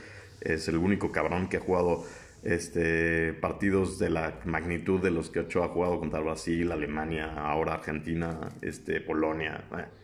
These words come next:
ha jugado muy buenos partidos Ochoa. Y, este, y creo que aparte por,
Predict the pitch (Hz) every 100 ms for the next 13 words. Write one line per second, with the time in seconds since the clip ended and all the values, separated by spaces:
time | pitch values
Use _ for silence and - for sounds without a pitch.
0 | - - - 90 85 107 120 104 95 95
1 | 98 87 76 95 95 - - - - -
2 | - - - 98 90 87 - 87 85 82
3 | 82 87 80 85 80 78 85 82 - 78
4 | 78